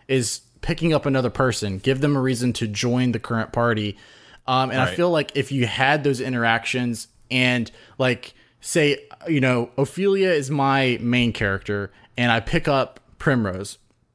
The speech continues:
Speaker 1: why isn't Ophelia talking to Primrose's N P Cs during cutscenes and stuff like that? Like, I, I
Speaker 2: Yeah.
Speaker 1: feel like I'm completely, you know, not even there, for the most part.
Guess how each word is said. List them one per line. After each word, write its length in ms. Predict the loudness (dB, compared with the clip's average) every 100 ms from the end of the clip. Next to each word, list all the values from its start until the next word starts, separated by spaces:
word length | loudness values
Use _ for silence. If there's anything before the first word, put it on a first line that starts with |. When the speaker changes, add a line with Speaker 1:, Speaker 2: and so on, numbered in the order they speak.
| _ _ _ _ -10
Speaker 1:
why 300 | -4 0 2
isn't 300 | 2 0 -6
Ophelia 540 | -4 0 2 2 0
talking 540 | -2 0 0 2 -2 -2
to 100 | -2
Primrose's 560 | 0 2 2 2 -2
N 160 | -2 -4
P 160 | -2
Cs 400 | -2 2 2 0
during 260 | 0 0 -2
cutscenes 500 | -2 -4 -4 -6 -8
and 80 | -10
stuff 200 | -10 -10
like 160 | -14 -10
that? 220 | -10 -12 -18 -20 _
Like, 280 | -2 -2 -10 -2
I, 80 | 2
I 20 |
Speaker 2:
Yeah. 60 | 2
Speaker 1:
feel 180 | 0 0
like 140 | 2
I'm 200 | 0 -2
completely, 680 | -6 -6 -6 -4 -4 -6 -10 _ _ _ _ _ _ _ _ _ _ _ _ _ _
you 100 | -4
know, 200 | -4 -6 -10 -2
not 240 | 2 2
even 220 | 2 0
there, 460 | 0 2 2 0 -6 _
for 120 | -4
the 60 | 0
most 220 | 2 0
part. 280 | -2 -4 -4